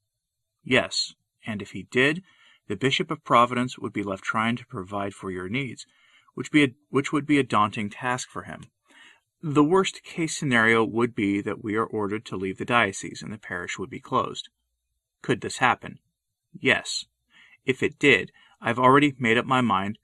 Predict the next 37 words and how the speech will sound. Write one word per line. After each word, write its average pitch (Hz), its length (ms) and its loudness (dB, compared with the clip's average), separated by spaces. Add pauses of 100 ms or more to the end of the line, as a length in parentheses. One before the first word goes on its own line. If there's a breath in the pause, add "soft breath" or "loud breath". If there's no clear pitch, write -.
(160)
what 101 160 -4
I'm 104 320 -4
not 95 260 -4
going 95 260 -8
to 104 100 -10
do. 98 340 -2 (460)
I - 80 -6
won't 107 240 -4
go 104 160 0
independent. 98 640 -2 (280)
I've 95 140 -10
seen - 260 -8 (260)
way 104 160 -2
too 95 160 -10
much - 120 -10
schism 101 420 -4
in 85 100 -10
that 110 200 2
department. - 480 -10 (540)
Nor 120 280 2
will 120 180 4
I 117 100 6
join 110 260 -2
the 101 120 -2
S 92 160 -8
S 90 140 -10
P 107 240 -2
X, - 320 -2 (160)
as 104 180 -8
if - 120 -14
they'd - 160 -8
have 101 260 -8
me. - 180 -14 (720 loud breath)
I 139 140 4
would 156 180 4
instead 151 380 0
retire, 107 520 -4